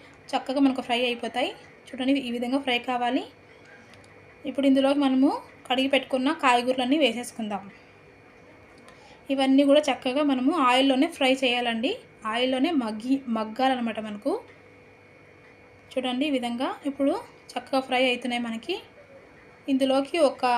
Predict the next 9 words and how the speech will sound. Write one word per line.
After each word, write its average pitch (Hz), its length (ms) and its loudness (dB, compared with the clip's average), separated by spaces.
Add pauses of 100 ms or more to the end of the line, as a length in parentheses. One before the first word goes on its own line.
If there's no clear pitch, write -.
(140)
మూడు 269 360 2
చిన్న 269 340 0
సైజు 277 240 2
టమాటాలండి, 247 840 -2 (600)
చిన్నగా 254 440 -6
కట్ 247 340 -4
చేసేసుకున్నాము, 247 640 -4
ఇందులోకి 247 300 2
వేసుకుందాం. 233 600 -4